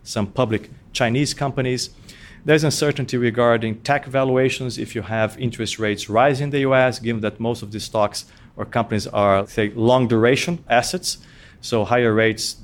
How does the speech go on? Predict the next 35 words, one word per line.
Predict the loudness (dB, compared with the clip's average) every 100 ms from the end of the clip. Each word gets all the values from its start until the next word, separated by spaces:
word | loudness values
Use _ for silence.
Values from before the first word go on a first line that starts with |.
| -8
do | -2
have | 0 0
an | 0 0
impact | 0 0 0 0 -2
on | 0 0 2
long | 2 2
duration | 2 0 0 -2
assets. | -2 -2 -2 -6 -6 -10 -20 -20 -20 -2
There | 4 6
is | 6 6
a | 4 4 0
question | 2 2 2 2
mark | 2 4
or | 2
uncertainty | 0 2 0 0 -2
regarding | -2 2 4 4 0 -2
fiscal | -2 0 0 0
policies. | 4 4 4 0 -2
And | 0
this | 0 -2
is | 0
all | 2 6
around | 6 6
the | 4
world, | 6 4 2
given | 0 2
that | 4 4 0 -20 -20 -12
covid | 2 4 4 0 -4 -4
widened, | 4 4 4 4 0 -2
if | -2
you | 2
will, | 4 4 2 -8 -18 -2
the | -2 2
income | 0 2 -2 2
gap. | 4 2 0